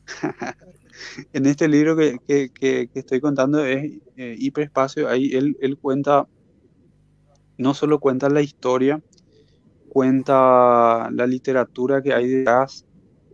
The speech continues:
y cuenta también, te, te, te ayuda a interpretar también la física que hay detrás de, em, detrás de la concepción de cómo se hizo el desarrollo de varias teorías que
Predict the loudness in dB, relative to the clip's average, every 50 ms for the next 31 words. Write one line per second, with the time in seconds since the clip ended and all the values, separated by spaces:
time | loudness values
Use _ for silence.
0 | _ _ -20 -20 -20 -20 -16 -14 -14 -8 -2 0 2 2 2 2 0 0 0 -2
1 | -4 -2 -4 -4 -2 -2 -2 -2 0 0 0 0 -2 -4 -6 -10 -14 -12 _ -6
2 | -6 -6 _ -4 -2 -2 -2 0 0 0 0 2 2 2 2 2 2 0 -2 -2
3 | -2 -2 0 0 -2 -2 -2 -4 -4 -2 -2 -2 -4 -4 -6 -8 -12 -12 -10 -10
4 | -8 -6 -4 -4 -2 -2 -2 -2 -2 -2 -4 -6 -10 _ -20 _ _ _ _ _
5 | _ _ _ _ _ -6 -4 -4 -4 -2 -2 0 0 0 0 -2 -4 -2 -2 0
6 | 0 0 0 0 -2 -2 -2 -4 -4 -6 -8 -10 -14 -16 _ _ _ _ _ _
7 | _ _ -12 -10 -10 -10 -10 -10 -10 -10 -12 -12 -12 -14 -16 -18 _ _ _ _
8 | _ -14 -10 -6 -4 -2 -2 -2 -2 -2 -2 -2 -2 -2 -2 -2 0 -2 -4 -4
9 | -4 -4 -2 -2 0 -2 -2 -2 -2 -2 -2 -4 -2 -4 -4 -4 -4 -4 -4 -2
10 | 0 -2 -2 -2 -4 -4 -4 -2 -4 -4 -2 -2 -2 0 0 2 2 2 0 0
11 | -4 -8 -8 -6 -4 -2 -2 -2 -2 -4 -4 -4 -4 -4 -4 -6 -8 -10